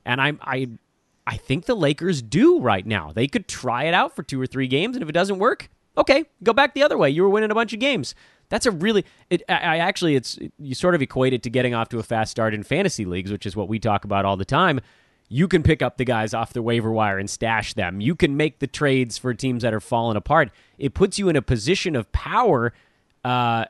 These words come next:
and the only thing you don't wanna do is kind of throw it into coast, but tinkering and trying stuff, I think, is a great way to avoid throwing it into coast for any stretch. You, you, you figure each other out,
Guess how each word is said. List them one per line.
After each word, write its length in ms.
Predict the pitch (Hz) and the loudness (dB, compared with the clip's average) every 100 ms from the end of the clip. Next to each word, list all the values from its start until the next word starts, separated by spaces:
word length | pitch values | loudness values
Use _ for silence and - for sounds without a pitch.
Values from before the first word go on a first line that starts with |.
| - | 0
and 120 | 151 | 4
the 60 | |
only 140 | 170 262 | 4 4
thing 140 | 196 | 2
you 260 | 170 139 120 | -2 -6 0
don't 220 | 139 208 | 2 4
wanna 240 | 240 147 120 | 2 0 2
do 260 | 123 123 | 2 2
is 220 | 117 113 | 2 -2
kind 240 | - 135 123 | -4 -2 -2
of 180 | 101 - _ | -4 -10 _
throw 220 | - 139 | 2 4
it 60 | 139 | 4
into 160 | 131 104 | 0 -2
coast, 600 | - - 185 302 - - _ _ _ | -2 2 2 0 -6 -12 _ _ _
but 200 | - 131 - | -4 -4 -2
tinkering 560 | 196 247 233 180 147 | -4 -2 0 0 0
and 100 | 131 | -2
trying 260 | 120 170 262 | -2 0 0
stuff, 280 | - 127 127 | -2 -2 -2
I 80 | 123 | -2
think, 160 | 139 | -2
is 80 | 139 | -2
a 40 | |
great 240 | 131 127 139 | 0 2 4
way 140 | 127 | 2
to 140 | 127 127 | 2 0
avoid 580 | 113 107 185 247 113 - _ _ | 0 4 6 6 4 -4 _ _
throwing 380 | - 143 135 127 | 0 4 4 2
it 80 | |
into 160 | 117 107 | 0 -2
coast 560 | - - 123 107 - - | -2 0 2 0 -6 -10
for 220 | - 120 | -4 -2
any 180 | 107 104 | 0 -4
stretch. 460 | - 107 85 - | -6 -4 -4 -6
You, 100 | 113 107 | -10 -8
you, 260 | 117 110 95 | -6 -6 -8
you 120 | 120 | -14
figure 380 | 110 - 214 226 | -14 2 2 2
each 140 | 208 196 | 0 0
other 160 | 185 | 2
out, 180 | 196 240 | 2 0